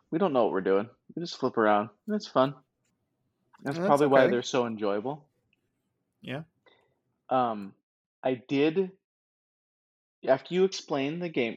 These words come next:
Speaker 1: 'cause me and you played Monster Bash, and you kind of, like, walked me through what you were doing and how you beat it or whatever you do to, you know, get the biggest
Speaker 2: Mm-hmm.
Speaker 1: points.
Speaker 2: To blow it up, yeah.
Speaker 1: And I started doing that, and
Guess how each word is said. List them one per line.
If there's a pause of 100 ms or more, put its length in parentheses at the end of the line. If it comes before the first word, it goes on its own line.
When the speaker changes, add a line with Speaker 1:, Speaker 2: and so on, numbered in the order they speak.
Speaker 1:
'cause
me
and
you
played
Monster
Bash, (720)
and
you (100)
kind
of,
like, (720)
walked
me
through
what
you
were
doing
and
how
you
beat
it
or
whatever
you
do
to,
you
know, (400)
get
the
biggest
Speaker 2:
Mm-hmm.
Speaker 1:
points.
Speaker 2:
To
blow
it
up, (140)
yeah. (520)
Speaker 1:
And
I
started
doing
that, (1200)
and